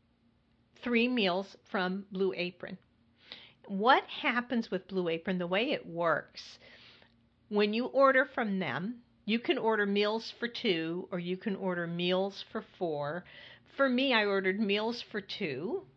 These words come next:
knowing that I could make this meal and I could save half of it, that second serving, for the next night or for lunch the next day. And what I found was some of their meals are so very generous that I get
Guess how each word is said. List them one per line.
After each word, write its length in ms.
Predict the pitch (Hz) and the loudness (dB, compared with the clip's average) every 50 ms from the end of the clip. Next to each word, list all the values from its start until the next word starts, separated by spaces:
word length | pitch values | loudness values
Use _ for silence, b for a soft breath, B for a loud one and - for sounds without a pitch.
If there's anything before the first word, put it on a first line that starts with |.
| _ _ | _ _
knowing 520 | 214 196 196 185 185 190 208 226 240 233 208 | -4 -2 0 2 2 2 2 2 2 0 0
that 380 | 180 202 190 180 170 170 175 - - - | 2 2 2 2 2 2 0 0 -2 0
I 200 | - 196 196 220 | 4 4 4 4
could 300 | 226 - - 233 208 175 | 2 0 0 0 0 0
make 520 | 185 185 185 190 190 202 226 - - - - | 0 -2 0 2 2 2 0 -2 -8 -14 -8
this 280 | 214 202 196 - - | -6 -6 -6 -6 -6
meal 400 | 214 196 190 185 175 170 165 170 B B B B B B - 208 | -4 -2 -2 -2 -2 -2 -4 -6 B B B B B B -4 -2
and 300 | 202 185 170 180 180 - - - | 0 0 0 -2 -4 -6 -6 -2
I 180 | 180 185 190 190 - - | 0 0 0 -2 -6 -4
could 400 | - 233 196 180 170 165 - - - _ _ | -2 0 0 0 -2 -4 -8 -14 -20 _ _
save 460 | - - - - - 208 196 196 196 | -20 -20 -4 0 2 4 4 4 2
half 460 | - - - 226 196 190 185 - - - | 0 -4 -6 -2 -2 -2 -2 -2 -2 -4
of 200 | 190 185 - 185 | -6 -4 -2 0
it, 280 | 165 151 151 - - | 0 0 0 -2 -2
that 200 | - 156 - - | -2 -2 -2 -4
second 400 | - - 220 190 - - 196 190 | -4 0 0 0 0 0 -4 -6
serving, 520 | - - - 190 175 175 175 180 165 165 165 - | -6 -4 -2 0 0 0 0 -2 -4 -4 -6 -6
for 100 | - 175 | -6 -4
the 140 | 170 170 165 | -4 -4 -6
next 420 | 170 160 160 160 - - - - | -4 -4 -4 -4 -6 -12 -14 -10
night 320 | 165 143 143 151 151 - - | -8 -8 -8 -8 -10 -10 -10
or 140 | - 165 165 | -10 -10 -10
for 220 | 160 - - 170 | -10 -8 -8 -8
lunch 380 | 156 156 160 160 165 170 - - - | -6 -4 -6 -6 -6 -8 -10 -10 -10
the 100 | - 165 | -10 -10
next 380 | 160 143 151 147 - - - | -10 -10 -12 -14 -18 -20 -12
day. 300 | - - - 151 170 - - _ _ _ _ _ _ _ - | -10 -8 -8 -8 -8 -12 -14 _ _ _ _ _ _ _ 4
And 140 | 202 196 202 | 4 6 6
what 120 | 208 196 | 6 4
I 200 | 170 156 175 - - - | 4 4 2 0 -2 2
found 480 | 220 202 190 190 196 202 208 214 214 208 | 4 4 6 6 6 4 2 0 -2 -2
was 260 | 190 180 170 175 170 | 2 2 2 2 0
some 280 | - - 208 196 208 | 0 -2 0 0 2
of 120 | 226 214 190 | 0 0 0
their 140 | 190 175 170 | -2 -2 -2
meals 340 | 175 180 170 170 175 - | -2 -4 -4 -4 -4 -4
are 160 | 185 175 170 B B B B B B B | -4 -4 -4 B B B B B B B
so 220 | - - 220 196 | 0 2 2 2
very 320 | 180 196 190 190 214 247 | 4 4 4 4 4 2
generous 580 | 214 - 214 180 165 170 175 165 160 185 - - - | 2 0 0 -2 -2 -2 -4 -4 -4 -6 -8 -4 -4
that 100 | 196 165 | -2 2
I 180 | 170 190 240 | 4 2 2
get 260 | 269 202 175 160 - | 2 2 -2 -4 -4